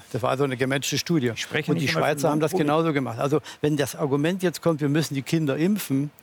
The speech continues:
Speaker 1: äh, wegen Long-Covid, hält das auch kein Wasser
Speaker 2: Ich
Speaker 1: mehr.
Speaker 2: hab gerade das Wort Long-Covid nicht in den
Speaker 1: Nein,
Speaker 2: Mund
Speaker 1: ich, ich
Speaker 2: genommen.
Speaker 1: sag nur mal,
Speaker 2: Ich hab
Speaker 1: ja,
Speaker 2: nur
Speaker 1: nur
Speaker 2: gesagt, wir wissen nicht,
Speaker 1: Ja?
Speaker 2: was das Virus mit
Speaker 1: Ja.
Speaker 2: unseren Zellen macht.
Speaker 1: Wenn ich
Speaker 2: Äh,
Speaker 1: noch mal
Speaker 2: aller
Speaker 1: schnell
Speaker 2: Long-
Speaker 1: was sagen kann, ich, ich
Speaker 2: Ja.
Speaker 1: verste-, verstehe auch die, die Emotionen der Diskussion. Ich kann auch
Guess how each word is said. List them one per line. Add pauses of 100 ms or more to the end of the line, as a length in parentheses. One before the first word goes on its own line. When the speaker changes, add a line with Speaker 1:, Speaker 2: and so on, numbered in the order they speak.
(380)
Speaker 1:
äh, (180)
wegen
Long-Covid, (200)
hält
das
auch
kein
Wasser
Speaker 2:
Ich
Speaker 1:
mehr.
Speaker 2:
hab
gerade
das
Wort
Long-Covid
nicht
in
den
Speaker 1:
Nein,
Speaker 2:
Mund
Speaker 1:
ich,
ich
Speaker 2:
genommen.
Speaker 1:
sag
nur
mal,
Speaker 2:
Ich
hab
Speaker 1:
ja,
Speaker 2:
nur
Speaker 1:
nur
Speaker 2:
gesagt,
wir
wissen
nicht,
Speaker 1:
Ja?
Speaker 2:
was
das
Virus
mit
Speaker 1:
Ja.
Speaker 2:
unseren
Zellen
macht.
Speaker 1:
Wenn
ich
Speaker 2:
Äh,
Speaker 1:
noch
mal
Speaker 2:
aller
Speaker 1:
schnell
Speaker 2:
Long-
Speaker 1:
was
sagen
kann,
ich,
ich
Speaker 2:
Ja.
Speaker 1:
verste-,
verstehe
auch
die,
die
Emotionen
der
Diskussion.
Ich
kann
auch